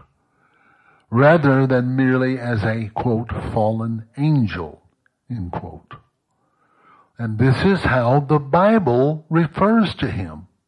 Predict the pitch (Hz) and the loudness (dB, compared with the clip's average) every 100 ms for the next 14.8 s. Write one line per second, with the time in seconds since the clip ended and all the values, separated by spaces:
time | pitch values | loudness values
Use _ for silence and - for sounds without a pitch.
0 | _ 135 135 170 180 - - 143 127 175 | _ -4 0 0 0 -4 0 0 0 -2
1 | 160 170 196 196 117 110 - - - _ | -4 -8 -6 -6 -6 -10 -16 -18 -20 _
2 | _ _ _ _ _ _ _ - - 139 | _ _ _ _ _ _ _ -14 -2 -2
3 | 123 120 127 131 123 131 131 120 - 135 | 0 -4 -2 -2 -4 -6 -6 -8 -6 -6
4 | 131 147 123 - 180 175 110 92 98 107 | -6 -6 -6 -4 0 2 0 -4 -6 -8
5 | - 117 117 - 123 101 135 131 104 104 | -6 -4 -4 -6 -8 -6 -4 -4 -6 -8
6 | 117 95 107 117 127 156 147 117 139 170 | -10 -6 0 2 4 2 0 -2 -2 -2
7 | 123 117 120 123 _ _ _ _ _ 131 | -2 -4 -4 -8 _ _ _ _ _ -4
8 | 131 113 127 - 143 160 170 113 85 - | -2 -2 -2 -2 0 2 2 0 -4 -14
9 | - _ _ - - _ _ _ - 123 | -20 _ _ -20 -20 _ _ _ -8 -8
10 | - 143 151 117 143 127 - 147 143 - | -4 -2 0 0 -2 -4 -6 -4 -4 -4
11 | 135 - 165 180 175 135 143 - 135 123 | -6 -2 -2 -2 -4 -4 -4 -6 -6 -6
12 | 117 - - 170 147 - - - - - | -8 -8 -6 -6 -6 -10 -14 -16 -20 -20
13 | _ _ _ 117 110 107 - 147 147 139 | _ _ _ -14 -8 -6 -2 -2 0 -2
14 | 143 131 131 147 139 123 87 - | -4 -10 -10 -4 -2 -2 -4 -14